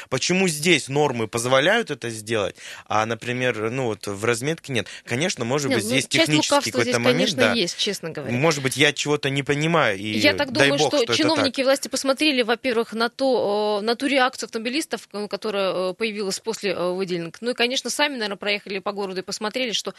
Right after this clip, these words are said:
Speaker 2: действительно ужесточилась ситуация в плане пробок.
Speaker 1: Двести двадцать восемь ноль восемь ноль девять, телефон нашего прямого эфира, и плюс семь триста девяносто один двести двадцать восемь ноль восемь ноль девять, это сервисы WhatsApp и Viber.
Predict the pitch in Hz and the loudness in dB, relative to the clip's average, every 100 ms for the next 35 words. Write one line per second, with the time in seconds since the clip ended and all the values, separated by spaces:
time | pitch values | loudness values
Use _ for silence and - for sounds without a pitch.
0 | - - 202 240 - 254 262 220 196 202 | -14 -12 -6 -6 -4 -6 -4 -4 -4 -6
1 | 196 233 208 170 196 196 196 208 190 - | -4 -4 -4 -6 -2 -2 -2 -4 -4 -6
2 | 180 190 180 202 214 208 247 196 160 - | -4 -4 -2 -2 -2 -2 0 0 -4 -10
3 | 104 123 170 - 156 160 160 156 160 151 | -6 2 2 4 2 2 2 2 2 2
4 | 143 139 143 147 151 151 147 135 175 143 | 0 2 2 2 0 0 0 2 2 2
5 | - 127 139 127 123 120 117 127 131 131 | 0 0 2 2 2 0 0 0 2 2
6 | 131 131 175 156 - 120 110 131 127 - | 2 2 2 2 2 -2 -2 -2 -2 0
7 | 165 185 - 135 135 120 110 110 113 110 | 0 0 -2 -4 -4 -4 -2 0 0 0
8 | - 117 123 185 175 - - 110 123 123 | 2 2 2 -2 -2 -8 -14 -4 0 0
9 | - 101 113 117 113 170 156 123 113 131 | -2 0 0 0 0 0 2 0 0 0
10 | - 127 123 135 175 143 - 117 113 113 | 0 -2 0 2 2 2 0 -2 0 0
11 | - 120 113 - 110 123 127 110 120 165 | 0 0 0 -2 0 0 2 2 2 2
12 | 196 151 | 2 -2